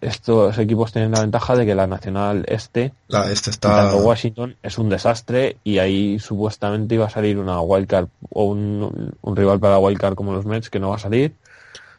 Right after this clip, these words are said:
Speaker 1: Y
Speaker 2: Y
Speaker 1: en la Central
Speaker 2: pues estamos esperando a los Cubs en
Speaker 1: Bueno,
Speaker 2: la Central.
Speaker 1: entonces en la Central,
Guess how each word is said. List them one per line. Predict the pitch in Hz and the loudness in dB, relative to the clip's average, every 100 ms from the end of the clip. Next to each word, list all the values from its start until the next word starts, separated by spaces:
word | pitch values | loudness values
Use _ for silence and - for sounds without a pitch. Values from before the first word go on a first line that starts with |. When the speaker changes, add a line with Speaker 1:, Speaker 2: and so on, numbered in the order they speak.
| _ | _
Speaker 1:
Y | - 110 | -2 2
Speaker 2:
Y | |
Speaker 1:
en | 98 | 2
la | 95 | 2
Central | - 95 90 104 107 113 117 - | -2 -6 -2 0 2 4 2 0
Speaker 2:
pues | 95 | -4
estamos | 95 - 107 110 | -4 -2 2 2
esperando | 104 107 101 | 4 4 4
a | 95 | 0
los | 110 | 0
Cubs | 104 107 107 | 2 2 0
en | - | 2
Speaker 1:
Bueno, | 156 120 | 2 2
Speaker 2:
la | |
Central. | 98 110 107 - _ - - _ _ _ | -2 -4 -4 -8 _ -20 -20 _ _ _
Speaker 1:
entonces | - 123 120 107 | -4 -2 0 -2
en | 101 | -2
la | 98 | -6
Central, | 95 101 95 104 104 | -4 -4 0 0 0